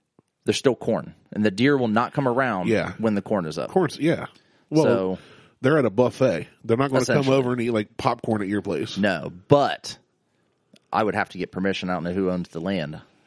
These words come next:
Speaker 1: E-, easy to find out. Um, just north of me on Winchester Road, there's a bean field right now.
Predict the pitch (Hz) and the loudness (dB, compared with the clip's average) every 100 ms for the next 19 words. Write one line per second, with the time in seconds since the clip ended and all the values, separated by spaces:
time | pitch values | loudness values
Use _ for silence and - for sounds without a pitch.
0 | - 139 - 123 92 82 - 80 92 101 | -12 -10 -6 -6 -4 -6 -6 -2 0 0
1 | 85 - - - _ - 95 107 101 92 | -4 -14 -20 -20 _ -4 0 2 0 -2
2 | 87 - - 123 - 135 135 101 92 90 | -6 -10 -2 -2 2 0 0 0 0 0
3 | 92 - _ - - 95 92 113 139 90 | -2 -6 _ -18 -4 -2 0 0 0 -2
4 | - 87 82 78 80 - _ _ - 92 | -2 -4 -2 -2 -4 -10 _ _ -8 -8
5 | 87 80 113 101 73 76 82 - 76 82 | -6 -2 -2 -2 -6 -4 -6 -6 -8 -10